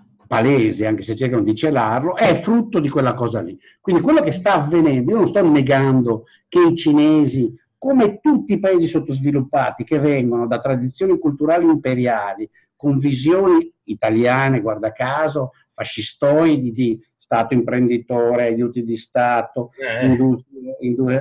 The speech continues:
Speaker 1: ba-, infa-, industrie da aiutare, banche controllate dalla politica, cioè sembra l'Italia, eh, sembra
Speaker 2: Eh,
Speaker 1: l'Italia.
Speaker 2: ma sarà bello quel paese, no?
Speaker 1: Capiamoci, capiamoci. È l'Italia, è l'Italia.
Speaker 2: Ho capito,
Speaker 1: La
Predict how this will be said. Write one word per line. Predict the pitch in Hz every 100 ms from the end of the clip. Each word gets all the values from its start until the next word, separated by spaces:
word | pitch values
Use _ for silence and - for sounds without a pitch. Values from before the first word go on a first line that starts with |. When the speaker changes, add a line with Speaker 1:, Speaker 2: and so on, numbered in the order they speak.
| 127
Speaker 1:
ba-, | 120 139
infa-, | 131 123 139
industrie | 131 135 127 127 127
da | 127
aiutare, | 127 123 135 123 123 127
banche | 123 135 123 120
controllate | 139 131 135 127 131
dalla | 127 123
politica, | 123 143 127 123 123 127
cioè | 123 - - _
sembra | 113 117 113
l'Italia, | 110 120 151 123 113 135 156
eh, | -
sembra | 113 113
Speaker 2:
Eh, | -
Speaker 1:
l'Italia. | 151 - 175 131 - -
Speaker 2:
ma | 175 123
sarà | 202 180 190
bello | 233 277 214 170
quel | -
paese, | 160 147 143 147
no? | 143
Speaker 1:
Capiamoci, | 196 180 -
capiamoci. | - 185 160 135 123 - _
È | 143 156
l'Italia, | 170 175 - 113 110 101
è | - 151 156 151
l'Italia. | 127 131 92 92 - -
Speaker 2:
Ho | 214
capito, | 214
Speaker 1:
La | 190